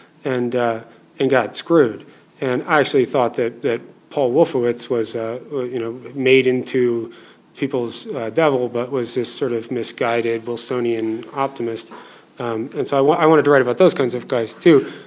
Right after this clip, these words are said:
but it was always in the context of, you know, here's this really what I still think of as a dark hour in American history. We got involved in some wars that almost everybody now believes were a mistake, and, uh,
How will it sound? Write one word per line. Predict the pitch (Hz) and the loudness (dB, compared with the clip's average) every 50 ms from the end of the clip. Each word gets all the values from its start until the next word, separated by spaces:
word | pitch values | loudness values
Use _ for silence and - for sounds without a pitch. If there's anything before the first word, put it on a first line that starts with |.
| - _ - | -20 _ 0
but | - 151 | 2 2
it | 170 156 | 4 6
was | 170 156 147 165 | 4 6 8 8
always | 175 160 147 147 | 8 8 8 8
in | 143 | 4
the | 135 131 | 2 2
context | - 156 160 156 143 147 139 123 - - - - | 2 2 4 4 4 4 2 0 0 -2 -4 -2
of, | 127 120 117 131 | -2 -2 0 0
you | 135 | 0
know, | 123 120 113 | 0 0 -2
here's | - - 165 170 165 156 151 - | 2 6 6 8 8 6 6 6
this | 147 139 135 123 - - - - - - - _ _ - | 6 6 6 4 2 -4 -8 -12 -18 -20 -20 _ _ 0
really | 147 147 147 143 139 135 - | 4 6 6 8 6 6 4
what | - - 139 123 | 2 0 0 2
I | 131 143 151 139 147 - | 4 6 4 4 4 -2
still | - - - - - - 160 131 | -12 -12 -12 -8 -4 -2 -2 0
think | 127 143 131 | 0 0 0
of | 127 123 123 | 2 0 0
as | 117 113 | -2 -2
a | 120 110 | -4 -4
dark | 117 135 123 123 - - | -2 -2 -2 -2 -2 0
hour | 131 123 123 123 120 120 | 0 2 2 2 0 0
in | 117 | -2
American | 117 113 117 117 117 117 131 117 | -2 -4 -4 -4 -4 -6 -4 -2
history. | 123 170 165 - - 123 113 | 0 0 -2 0 -2 -4 -4
We | 107 104 | -4 -4
got | 120 120 120 | -4 -4 -4
involved | 117 107 117 113 117 110 | -4 -4 -4 -4 -2 -4
in | 113 107 | -6 -8
some | - 123 117 | -8 -8 -6
wars | 117 117 117 113 - - | -6 -4 -4 -4 -6 -8
that | 127 - - | -10 -4 -2
almost | 214 180 139 120 - | 0 0 0 0 0
everybody | 165 143 135 123 127 123 120 120 120 | 2 4 4 4 2 0 0 0 0
now | 120 120 123 117 117 | -2 -2 -2 -4 -4
believes | 113 - 123 117 117 113 113 - | -6 -8 -8 -8 -6 -8 -8 -8
were | 123 113 | -8 -8
a | 113 | -8
mistake, | 110 110 - - 127 120 120 120 - - - - - - _ _ - | -8 -10 -8 -6 -4 -4 -4 -6 -10 -16 -20 -20 -20 -20 _ _ -6
and, | 131 123 117 117 123 | -4 -2 -2 0 0
uh, | 120 117 113 113 | -2 -2 -2 -6